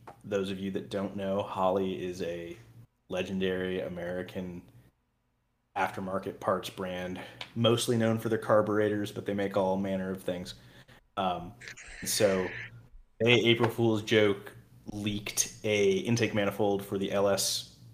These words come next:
you know, L Q series of engines, um, called the Skyram. Um, and that was, that was a, uh, it was basically an intake manifold with thirty inch runners.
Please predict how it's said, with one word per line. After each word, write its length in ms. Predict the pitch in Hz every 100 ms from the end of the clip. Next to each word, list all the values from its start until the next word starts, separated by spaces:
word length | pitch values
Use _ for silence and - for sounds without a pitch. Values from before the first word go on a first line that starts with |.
| -
you 80 | 98
know, 80 | 92
L 140 | 107
Q 300 | 98 - 104
series 320 | 95 - 98 95
of 100 | 98
engines, 500 | 95 95 95 - - - - - _
um, 360 | 92 90 90 87 - -
called 260 | 107 90
the 60 | -
Skyram. 840 | - - 147 143 127 87 78 - - - - - _ _ -
Um, 360 | - 175 85 - - -
and 120 | 107 101
that 240 | 98 -
was, 680 | 107 104 101 92 90 - - - - - - - - - -
that 160 | 110 107
was 240 | 107 104
a, 260 | 107 101 98
uh, 360 | 90 85 80 - - - - _ _ _ _ _ _ _ _ _
it 40 | 104
was 80 |
basically 280 | 101 131 135
an 60 | 110
intake 320 | 127 127 104
manifold 540 | 107 101 - 98 92 - - - - _ _ _
with 260 | - 95 - - - - -
thirty 340 | 110 107 131 127
inch 380 | 113 117 - -
runners. 600 | 90 98 131 165 -